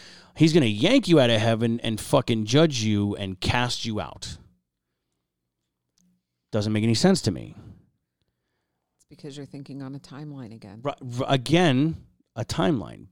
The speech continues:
Speaker 1: But what I think happens is that this soul that inhabits you ends up being born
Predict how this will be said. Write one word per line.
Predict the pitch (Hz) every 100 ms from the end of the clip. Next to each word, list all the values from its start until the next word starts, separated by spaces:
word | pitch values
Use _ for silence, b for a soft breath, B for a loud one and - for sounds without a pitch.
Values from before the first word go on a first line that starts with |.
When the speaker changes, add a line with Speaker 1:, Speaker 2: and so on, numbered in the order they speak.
| _ _
Speaker 1:
But | 165 127 - _ _ _ _ _ _ _ _ _ _ _ _ _ 113 120
what | 120 120 120 -
I | 127 202 277
think | 226 - 80 69
happens | - - - - - - - - _ _ _ _
is | - 110 98
that | 107 95 - _ 104
this | 104 -
soul | - 139 127 107 87 50
that | 101 101
inhabits | 98 90 101 90 85
you | 110 120 90 65 98 _ _ _ _ _ _ _ _ _ _ _ _ _ _ _ _ _ _ 104 _ _ _ _
ends | 135 131 113
up | 117 101 - _ _ _ _ _ _ 107
being | 110 117 110 104
born | 98 110 101 95 92